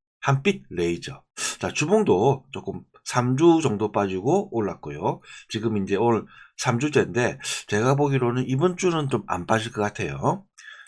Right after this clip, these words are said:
그리고 월봉도 지금 위에 살짝 걸려 있습니다. 연봉은 지금 뭐 아직까지 안, 안 나타나고요. 이렇게 상한가를 많이 쳤던 종목이기 때문에 유심 있게 보셔야 되고요. 우선 줄을 딱 그어보면, 어,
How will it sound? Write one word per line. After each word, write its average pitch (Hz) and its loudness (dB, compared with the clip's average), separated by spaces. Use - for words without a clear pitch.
그리고 85 -4
월봉도 113 2
지금 87 -6
위에 110 2
살짝 - -6
걸려 90 -4
있습니다. 73 -10
연봉은 92 0
지금 90 -4
뭐 80 -12
아직까지 76 -8
안, 69 -12
안 82 -14
나타나고요. 131 -12
이렇게 131 0
상한가를 147 4
많이 104 -4
쳤던 165 -2
종목이기 131 0
때문에 92 -2
유심 139 0
있게 113 0
보셔야 98 -2
되고요. 82 -6
우선 131 0
줄을 135 2
딱 113 -2
그어보면, 123 -2
어, 82 -10